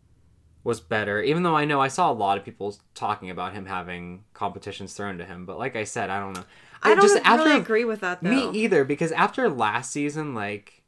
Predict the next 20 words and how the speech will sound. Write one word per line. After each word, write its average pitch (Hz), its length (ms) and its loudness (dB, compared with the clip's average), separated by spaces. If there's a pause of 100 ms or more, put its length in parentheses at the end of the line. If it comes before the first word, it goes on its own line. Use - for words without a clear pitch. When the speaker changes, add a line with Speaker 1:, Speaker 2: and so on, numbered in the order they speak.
Speaker 2:
Oh, - 220 -8
Speaker 1:
when 175 160 4
you 233 100 8
Speaker 2:
God. 247 60 0
Speaker 1:
see 269 200 2
the 160 140 4
girl 139 180 6
with 135 100 2
the 135 60 -4
broken 123 300 0
leg 107 320 -2
win 113 300 -4
a 110 80 -6
running 107 340 -4
competition, 123 440 -2
that's 226 240 6
throwing. 113 580 -2
<laughs> - 80 -6
Like, 135 120 2
Speaker 2:
Yeah. - 240 0